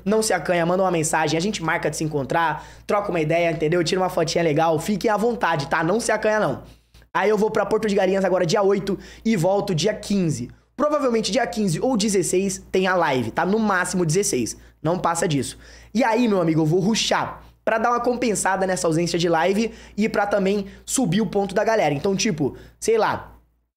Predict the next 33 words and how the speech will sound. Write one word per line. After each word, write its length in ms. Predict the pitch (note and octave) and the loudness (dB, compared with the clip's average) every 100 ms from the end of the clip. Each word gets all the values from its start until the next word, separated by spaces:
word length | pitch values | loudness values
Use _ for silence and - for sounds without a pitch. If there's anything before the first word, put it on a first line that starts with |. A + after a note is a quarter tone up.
| _ _ | _ _
ah, 260 | F3 F#3 F#3 F3 | 0 2 2 2
a 40 | |
Isabel 400 | F#3+ G3+ F3 G3 | 2 2 2 2
tá 100 | G3 | 0
com 140 | G3 G3+ | -2 0
quatro 260 | G3+ G3 | 0 0
mil 160 | F#3+ G3+ | 0 0
pontos. 460 | G3 D#3 B2 G#2+ - - | 2 0 0 -6 -10 -8
O 140 | G3+ | -6
Cleitinho 720 | - B3 A#3+ - G3+ A3+ A3 - | 0 0 0 -2 0 0 0 0
não 180 | F#3 A3 | 0 0
conseguiu 360 | A3 - F#3 | 0 -2 0
pegar 240 | G3 G3 F3+ | 0 0 2
a 40 | |
loja 300 | E3+ E3 E3 | 2 2 2
no 80 | F3+ | 0
início. 460 | F#3+ F3 - G#2+ - - - | 2 0 0 -6 -10 -18 -14
Cleitinho, 400 | - F#3+ F#3+ A#3+ | -2 0 0 0
se 120 | E3+ | 0
você 220 | F#3 F3+ A3+ | -2 0 0
assistir, 600 | B3+ G#3 D#3 E3+ C3 - - _ | 0 -2 0 0 0 -4 -16 _
é, 160 | E3 D#3 | -2 -2
todas 380 | D#3 B3+ C4 A3 | 0 0 2 0
essas 240 | G#3 F#3 | 0 2
lojas, 420 | E3+ E3 D3+ C#3+ - | 2 2 2 -2 -2
essas 320 | D3 D#3+ D3 | -2 0 0
lives 240 | D3 C#3+ | 0 0
de 80 | C#3 | 0
dez 260 | E3 G3 - | 0 0 0
x 180 | D#3+ | -2
que 100 | - | -2
eu 40 | D3 | -2
fizer, 520 | E3 C3 E3+ C#3+ - | -2 0 0 0 -6